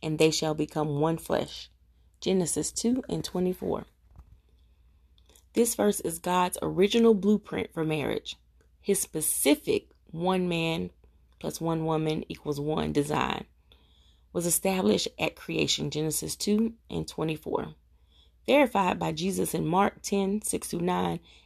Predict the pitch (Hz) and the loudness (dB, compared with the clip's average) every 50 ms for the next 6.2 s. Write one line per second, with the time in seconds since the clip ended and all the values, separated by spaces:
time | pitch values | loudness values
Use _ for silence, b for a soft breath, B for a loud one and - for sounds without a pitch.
0 | b - 165 160 - - 240 254 262 254 240 240 180 180 190 180 - 165 160 160 | b -6 -6 -6 -2 0 2 4 4 4 2 2 2 2 2 2 2 0 -2 0
1 | 165 170 165 - 175 185 180 - - 170 - - 196 196 190 185 185 - 165 160 | 0 0 -2 0 0 0 0 -2 -4 -8 -2 0 2 2 4 2 2 0 -2 -4
2 | 151 151 - 190 180 160 160 151 151 - 170 165 160 160 160 160 160 165 160 160 | -4 -4 -4 -4 -2 -2 -2 -4 -4 0 2 2 2 2 0 -2 -2 -2 0 0
3 | 156 160 170 180 180 160 - 151 - b b b b b b b b b b b | 0 0 0 0 0 0 -2 -4 -8 b b b b b b b b b b b
4 | b b b b - - 175 151 - 175 170 170 - - - 151 151 147 160 185 | b b b b 0 2 2 2 4 4 2 2 2 0 -2 -4 -2 2 4 4
5 | 190 196 - - _ _ - 165 156 147 - 139 139 - 175 190 190 185 175 156 | 4 4 0 -6 _ _ -4 -4 -4 -2 -4 -4 -2 0 2 2 2 2 0 0
6 | 151 151 151 | -2 -2 -6